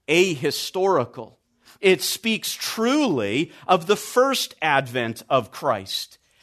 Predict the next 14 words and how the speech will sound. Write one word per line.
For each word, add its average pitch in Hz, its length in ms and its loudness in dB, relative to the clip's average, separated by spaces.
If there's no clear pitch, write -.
And 180 120 2
it 175 140 0
doesn't 214 340 2
treat 262 480 -4
that 143 360 4
as 156 220 2
if 156 200 -2
it 185 120 2
was 151 240 -2
just - 460 -8
a 170 100 2
myth. 208 600 -2
It 170 160 0
refers 160 1000 2